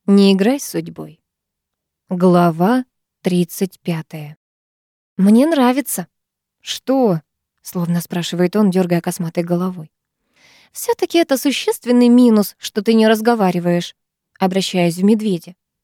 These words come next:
Животное останавливается, и я, наклоняясь вперед,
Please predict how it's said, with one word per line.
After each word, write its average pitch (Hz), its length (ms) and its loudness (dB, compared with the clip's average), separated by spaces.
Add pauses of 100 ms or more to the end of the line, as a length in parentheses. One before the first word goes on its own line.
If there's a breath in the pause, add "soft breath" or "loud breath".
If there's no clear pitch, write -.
(880)
Животное 262 480 0
останавливается, 320 880 0
и 214 60 4
я, 214 260 0
наклоняясь 190 580 0
вперед, 269 460 -2